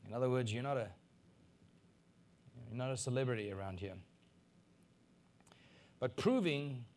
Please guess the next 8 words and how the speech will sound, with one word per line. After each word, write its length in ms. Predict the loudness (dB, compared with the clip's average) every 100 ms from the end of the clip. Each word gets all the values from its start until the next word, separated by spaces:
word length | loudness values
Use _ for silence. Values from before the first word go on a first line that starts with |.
| -10
me, 340 | -4 -2 -4 -10 -20 -20
<laughs> 260 | -18 -12 -10
sorry. 200 | -10 -14 -20 -20 -20 -20 -2
But 180 | 0 2
proving 380 | 6 6 6 4
to 140 | 2 2
be 180 | 2
examples 920 | 2 4 4 4 0 -4 -6 -10 -10